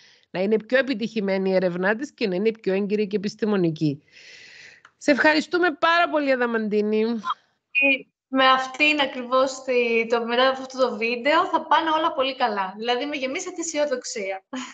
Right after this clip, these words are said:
Speaker 1: Και στέλνω την αγάπη μου, τα φιλιά μου, τα χαιρετίσματα μου στον καθηγητή σας, στους συμφοιτητές σου, στις συμφοιτήτριες σου και σε όλα τα νέα παιδιά τα οποία αγωνίζεστε πραγματικά για ένα καλύτερο μέλλον.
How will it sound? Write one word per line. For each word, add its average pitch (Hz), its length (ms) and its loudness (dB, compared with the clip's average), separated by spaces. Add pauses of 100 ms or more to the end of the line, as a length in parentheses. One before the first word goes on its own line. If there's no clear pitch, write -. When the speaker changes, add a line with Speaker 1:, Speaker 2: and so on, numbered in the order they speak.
(160)
Speaker 1:
Και 262 60 4
στέλνω 262 460 0
την 247 220 2
αγάπη 214 440 2
μου, 277 140 -4
τα 226 140 -4
φιλιά 196 420 -4
μου, 262 100 -8
τα 220 100 -4
χαιρετίσματα 214 720 -6
μου 240 60 -6
στον 240 200 -6
καθηγητή 170 540 -2
σας, 247 540 2 (280)
στους - 240 -8
συμφοιτητές 175 680 0
σου, - 140 -8
στις 214 200 -8
συμφοιτήτριες 202 680 -2
σου 233 160 -4
και 220 140 4
σε 220 200 2
όλα 254 300 6
τα 185 140 2
νέα 180 220 0
παιδιά 160 400 0
τα 170 120 -6
οποία 165 480 0
αγωνίζεστε 185 760 0
πραγματικά 165 560 0
για 190 120 0
ένα 190 160 0
καλύτερο 180 480 0
μέλλον. 175 560 0